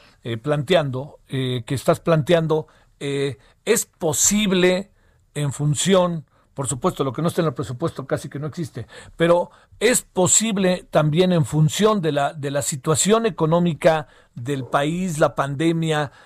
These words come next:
eh, no llega tarde, ¿qué le pueden dar a las mipymes cuando las mipymes están contra las cuerdas, si no es que noqueadas? Esa parte, ¿cómo podemos, este, observarla? Y también,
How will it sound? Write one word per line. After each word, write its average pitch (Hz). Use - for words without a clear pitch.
eh, 139
no 175
llega 170
tarde, 165
¿qué 220
le 214
pueden 180
dar 190
a 175
las 139
mipymes 175
cuando 143
las 131
mipymes 160
están 185
contra 135
las 135
cuerdas, 175
si 139
no 160
es -
que 147
noqueadas? 165
Esa 233
parte, 208
¿cómo 196
podemos, 170
este, 139
observarla? 160
Y 185
también, 202